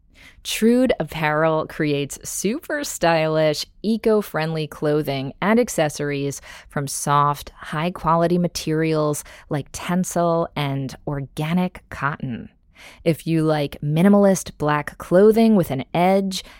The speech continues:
and often with pockets and thumb holes, which I adore,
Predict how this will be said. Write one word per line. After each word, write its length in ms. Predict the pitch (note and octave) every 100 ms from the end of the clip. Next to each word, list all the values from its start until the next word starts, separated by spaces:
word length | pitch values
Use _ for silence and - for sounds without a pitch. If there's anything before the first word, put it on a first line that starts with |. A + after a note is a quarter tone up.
| _
and 160 | D3+ C3 _ G3+
often 440 | C#4 D#4 D4+ C#4
with 220 | G3+ -
pockets 540 | - - F#3+ G#3+ G3+ -
and 180 | C#3 B2+
thumb 340 | - - G3 A3+
holes, 480 | G#3+ A3+ G#3+ G#3+ -
which 320 | D3+ C#3+ - -
I 180 | C3 -
adore, 880 | B2 C3+ - - A3 C4+ - C4+